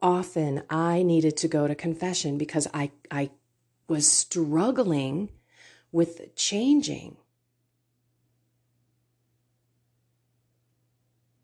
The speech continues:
And then I called on God and I asked for the Holy Spirit to come into my heart in a big way to help me change.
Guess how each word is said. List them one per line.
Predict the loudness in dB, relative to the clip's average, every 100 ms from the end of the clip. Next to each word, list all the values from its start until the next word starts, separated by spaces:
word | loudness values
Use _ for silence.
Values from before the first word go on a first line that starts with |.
| -4
And | 0 2
then | 2 0 0 -4 _ _ _ -10
I |
called | -8 -8 -4 -4 -2
on | -2 -2
God | -2 -2 -2 -4 -4
and | -2
I | -2 0
asked | -2 0 0 0
for | 2
the |
Holy | 2 2 0
Spirit | 0 0 -2 -4
to | -10
come | -12 -6 -4 -4
into | -4 -4 -4
my | -4 -6
heart | -10 -2 0 0
in | 0 -2
a | -4 0
big | 0 2
way | 2 2 2 -2 -4 -16 -20 -20 -14
to | 0 2 2
help | 2 0 0 0
me | 0 0
change. | 0 0 0 -2 -4 -4 -8